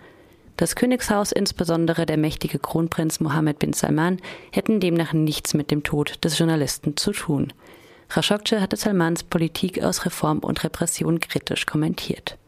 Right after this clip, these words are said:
Mittlerweile hat sich der Außenminister Saudi-Arabiens, Abel Jubeir, in einem Interview mit dem Fernseh-, mit dem Fernsehsender Fox zu dem Fall geäußert.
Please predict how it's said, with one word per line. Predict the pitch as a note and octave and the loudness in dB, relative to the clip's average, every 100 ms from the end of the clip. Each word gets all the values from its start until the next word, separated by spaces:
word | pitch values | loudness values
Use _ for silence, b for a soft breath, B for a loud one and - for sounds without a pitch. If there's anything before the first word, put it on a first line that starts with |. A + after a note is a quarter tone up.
| - b b b b b b b b | -20 b b b b b b b b
Mittlerweile | A3+ A#3 A3 A3 A3 G3+ | 0 2 2 2 2 2
hat | F#3 - | 0 0
sich | F#3+ - | -2 2
der | G#3+ E3+ | 2 2
Außenminister | E3+ E3+ D#3 D#3 D3+ | 2 2 2 2 0
Saudi-Arabiens, | D3 C#3 C#3+ - C#3+ C#3 D#3+ D#3+ - - | 2 2 2 2 2 2 2 0 -2 -6
Abel | - D#3 D3 C#3+ | -2 0 2 0
Jubeir, | D3 D3 F3 F3 B B B B | 0 2 2 0 B B B B
in | G3+ | 0
einem | G#3 G#3 | 2 2
Interview | G#3 G3+ E3+ D3+ D#3 E3 | 2 2 2 2 2 2
mit | - D#3+ - - | 2 0 -2 -2
dem | D3+ | -2
Fernseh-, | - F3 E3 E3+ E3 - | 0 -2 -2 -2 -4 -2
mit | F3 E3+ | 0 0
dem | E3+ | 0
Fernsehsender | - E3+ D#3+ E3 D#3 D3+ D3 C#3+ - | 2 2 2 0 2 2 2 0 -4
Fox | - F3+ G3 - - B B B | -2 2 2 0 -4 B B B
zu | - | 2
dem | F3 F#3+ | 4 4
Fall | - D3+ | 2 0
geäußert. | D#3 - - C#3 - - | 0 0 2 2 0 -4